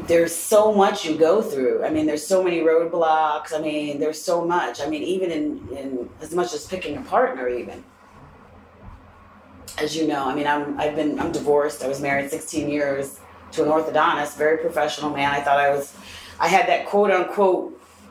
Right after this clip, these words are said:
that life that most Black women or most women in general dreamed of. You're gonna marry a doctor, he's gonna put you in a big house with a pool and the whole nine yards. I had that little fake world,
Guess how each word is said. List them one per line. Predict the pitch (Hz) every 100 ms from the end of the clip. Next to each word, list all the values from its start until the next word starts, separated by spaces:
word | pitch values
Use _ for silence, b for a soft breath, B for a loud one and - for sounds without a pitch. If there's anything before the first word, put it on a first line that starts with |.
| - - - -
that | 175 180 -
life | 185 180 180 196
that | 175 180
most | 190 202 202 - - - - - - - - - -
Black | 180 202 208 208 202
women | 214 214 202
or | 175
most | 202 214 226
women | 214 196
in | 180
general | 202 202 190 185
dreamed | 180 202 196
of. | 180 165
You're | 175
gonna | 165 143
marry | 175 190
a | 170
doctor, | 170 160 175 190 180 180
he's | 170
gonna | 175 160
put | 220 214
you | 196
in | 165
a |
big | 190 190
house | 180 170 180 180
with | 190
a |
pool | 196 208 196 185 185 180
and | 170
the | 170
whole | 226 226
nine | 233 214 233
yards. | 226 170 156 - -
I | 247
had | 277 269
that | 247
little | 247 240
fake | 240 226 -
world, | 233 - - -